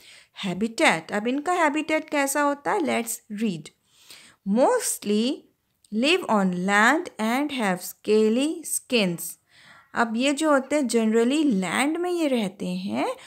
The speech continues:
और इनका जो स्किन होता है वो स्केली होता है, स्केली टाइप स्किन। Most reptiles breathe through lungs। अब बहुत से जो रेप्टाइल्स होते हैं वो लंग्स की हेल्प से ब्रीथ करते हैं। फाइन।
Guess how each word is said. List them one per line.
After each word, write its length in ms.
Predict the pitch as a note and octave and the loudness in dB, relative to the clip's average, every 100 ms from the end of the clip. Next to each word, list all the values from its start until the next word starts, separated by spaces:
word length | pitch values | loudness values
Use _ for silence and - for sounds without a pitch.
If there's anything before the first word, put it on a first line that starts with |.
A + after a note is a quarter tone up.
| - - | -20 -10
और 240 | - A3+ A3+ | 0 0 2
इनका 340 | A#3+ B3+ D4+ | 0 2 0
जो 220 | D4 C4 | 2 0
स्किन 440 | A#3+ - - C#4+ E4 | 0 -4 -4 -2 0
होता 360 | B3 G3 G3 | 0 -2 -2
है 100 | G3 | -2
वो 180 | F#3+ A3+ | -2 -2
स्केली 720 | C#4 - _ - A3+ A#3+ C4 | -4 -6 _ -2 0 2 4
होता 320 | G#3 E3 D#3+ | 2 2 -4
है, 120 | F3 F3+ | -6 -6
स्केली 460 | - C4 C4 C#4 | -4 0 2 2
टाइप 340 | C#4 G3+ F3+ - | 0 -2 -2 -6
स्किन। 360 | - E3+ D#3 - _ _ _ - _ _ | -10 -10 -12 -14 _ _ _ -20 _ _
Most 500 | F#3+ A3 C#4+ G#4 A#4 - _ _ F#3+ | 0 2 4 2 -2 -6 _ _ -2
reptiles 720 | A#3 C4 - G#3+ G3 G3 G3+ F#3+ E3 F#3+ | 2 2 0 2 4 4 0 -6 -10 -4
breathe 420 | A#3 C#4 D#4+ D#4 _ _ - | 0 2 0 -2 _ _ -14
through 400 | G3 G3 F3+ F3 | -4 -2 -2 2
lungs। 440 | B3+ F#3+ E3 - | 4 4 2 -10
अब 200 | - F3 F#3 | -12 -12 -10
बहुत 320 | G3+ C#4 D4+ | -4 -4 -4
से 100 | D#4 | -4
जो 120 | C#4 | 0
रेप्टाइल्स 600 | A3+ F#3+ F#3+ G#3 A3 B3 | 0 -2 -4 -4 -2 -2
होते 260 | A3+ F#3 F#3+ | -4 -4 -6
हैं 200 | G#3 C4 | -4 -4
वो 140 | A#3+ | -2
लंग्स 480 | C4 G3 F3+ A3 A#3+ | -2 -2 -2 -4 -6
की 280 | - C#4+ D#4+ | -6 -6 -6
हेल्प 300 | C4+ G3 F#3 | -6 -8 -8
से 220 | - E4 | -8 -6
ब्रीथ 460 | C4 - - F3+ - | -6 -8 -8 -8 -8
करते 320 | E3 D#3+ - | -18 -18 -12
हैं। 260 | D3 D3 E3+ _ | -10 -10 -14 _
फाइन। 200 | - F#4 | -2 -2